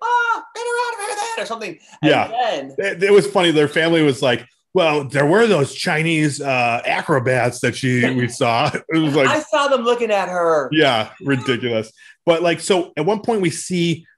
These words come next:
Speaker 2: um, the main woman, her name is, um, Missus True. We
Speaker 1: Hmm.
Speaker 2: see her kind of just flash somewhere. She was, like, anxious, and then she flashed somewhere.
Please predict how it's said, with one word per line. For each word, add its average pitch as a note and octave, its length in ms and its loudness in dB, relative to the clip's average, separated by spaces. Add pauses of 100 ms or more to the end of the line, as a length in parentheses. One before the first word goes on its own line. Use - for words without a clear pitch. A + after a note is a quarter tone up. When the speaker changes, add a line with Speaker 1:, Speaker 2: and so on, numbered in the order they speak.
(120)
Speaker 2:
um, B2+ 540 -2
the D3 100 2
main D3 280 0
woman, B2+ 420 -2
her D#3 140 -4
name C#3+ 200 -2
is, A#2+ 220 -6 (120)
um, A2 360 -2 (160)
Missus C3 380 -4
True. A#2 580 -2 (320)
We C3+ 100 -2
Speaker 1:
Hmm. B2 60 -6
Speaker 2:
see D#3 160 -6
her D3 220 -2
kind C#3+ 200 -4
of A#2 60 -4
just A2+ 160 -8 (100)
flash - 460 -6
somewhere. B2+ 300 -2
She C3 120 -10
was, B2 100 -4
like, A#2+ 260 -4
anxious, D#3 500 -2
and C#3 80 -4
then B2 80 -2
she A#2+ 120 -14
flashed D3 400 -2
somewhere. B2 500 -2